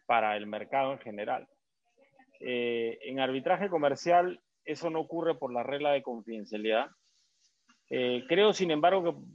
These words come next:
vamos camino a que eso se vaya flexibilizando, ¿no? Eh, y, y creo que ese sería un resultado positivo. ¿Cómo se hace?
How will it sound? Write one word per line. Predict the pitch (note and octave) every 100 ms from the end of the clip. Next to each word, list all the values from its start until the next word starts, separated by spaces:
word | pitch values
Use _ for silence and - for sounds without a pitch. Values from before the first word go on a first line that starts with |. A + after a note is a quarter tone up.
| -
vamos | B2+ C#3+ F#3 G3+ G3
camino | D3+ C3+ E3 F3+ F3+ D#3
a | B2
que | - B2+
eso | C#3+ F3
se | D#3 B2
vaya | B2 D#3+
flexibilizando, | D3+ E3 - A#2+ G2 G2 B2+ B2+ G2 -
¿no? | C#3 G#3 -
Eh, | - - - _ _ _ _ -
y, | - A#2+ A#2 F#2+ -
y | A#2+
creo | - C#3 D3 D3+
que | D3 B2 A#2 G#2+ - - _ _ _ _ -
ese | C#3+ C3+ D#3+
sería | C3+ - C3+ B2 C#3
un | C#3
resultado | C3 A#2+ B2 C3+ C3+
positivo. | B2 B2 A#2 A2+ G2+
¿Cómo | - F#3 F#3+
se | F#3+ D#3 D#3+
hace? | F3+ - G#3 G#3+